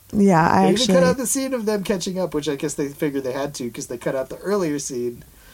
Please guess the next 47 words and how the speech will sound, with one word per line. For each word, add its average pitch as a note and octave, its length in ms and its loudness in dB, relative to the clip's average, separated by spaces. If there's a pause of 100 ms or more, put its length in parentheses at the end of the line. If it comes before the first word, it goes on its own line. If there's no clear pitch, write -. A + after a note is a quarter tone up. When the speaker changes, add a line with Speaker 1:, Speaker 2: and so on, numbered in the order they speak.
Speaker 2:
to D3 100 -6
introduce C#3 340 -6
this B2+ 160 -8
character. B2 680 -4
Speaker 1:
Exactly. F#3+ 560 2 (2250)
Speaker 2:
Which - 180 -8
is F3+ 60 -2
Speaker 1:
I G#3+ 100 6
will G#3+ 120 6
Speaker 2:
just - 80 6
Speaker 1:
say G#3+ 160 6
that G3 240 6
Speaker 2:
fine. D#3+ 120 -4
Speaker 1:
I G3+ 140 6
always C4 200 6
thought G3 160 4
that F#3+ 160 0
the, F3+ 540 4
the, F3 260 4 (380)
if F#3+ 120 4
they F3+ 120 6
did F3+ 180 4
a F#3+ 40 4
prequel, E3+ 580 4
it E3+ 100 2
should F3 180 2
have D#3 540 4
Biggs F3+ 300 2
in - 100 0
it. - 160 -6 (680)
Or F3+ 380 6
if E3+ 120 4
they F#3+ 100 6
were F#3 100 6
gonna F#3 160 6
do F3+ 120 2
something, F3 260 4
like, D#3+ 160 2
kinda F3 220 2
parallel. E3 600 6
Speaker 2:
<laughs> - 20 4
Yeah, G3 140 4
where's, E3+ 340 0
where's E3+ 180 0
Wedge D#3+ 300 0
and D3 100 -4
Biggs? C3 500 -6